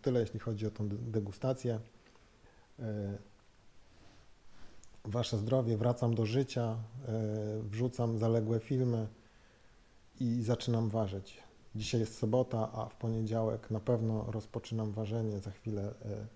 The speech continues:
mm, nastawię sobie starter drożdżowy. No i u-, będę układał recepturę, o czym dowiecie się z następnych, y, filmów. Także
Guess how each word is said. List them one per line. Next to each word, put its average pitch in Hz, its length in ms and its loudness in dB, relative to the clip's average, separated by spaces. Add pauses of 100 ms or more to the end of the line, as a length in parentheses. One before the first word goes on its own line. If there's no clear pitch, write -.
(1900)
mm, 101 800 -6
nastawię 107 440 0
sobie 101 240 -4
starter 113 480 0
drożdżowy. 104 640 -4 (1400)
No 262 220 -6
i 190 160 -2
u-, 143 100 2
będę 127 320 6
układał 123 380 4
recepturę, 123 560 4
o 117 60 4
czym 104 420 -4 (1160)
dowiecie 120 600 6
się 110 240 0
z 104 40 -2
następnych, 104 800 -2
y, 101 1000 -8
filmów. 92 360 -8
Także 101 360 -6